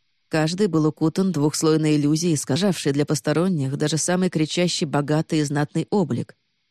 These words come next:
превращая холёные лики в обвисшие и истрёпанные ветром лица безымянных, парчу в заношенное сукно,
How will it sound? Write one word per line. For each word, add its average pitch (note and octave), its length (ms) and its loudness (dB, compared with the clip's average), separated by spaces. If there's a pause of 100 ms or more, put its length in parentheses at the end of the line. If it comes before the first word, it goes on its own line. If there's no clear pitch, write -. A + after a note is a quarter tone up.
превращая F3+ 580 0
холёные F3 540 2
лики E3 420 0
в C#3+ 80 -2
обвисшие D#3 680 0
и E3 160 0
истрёпанные E3 600 0
ветром D#3 400 0
лица E3 280 0
безымянных, E3 800 -2 (520)
парчу A3 420 0
в D#3 80 0
заношенное D3 560 0
сукно, D#3+ 500 -2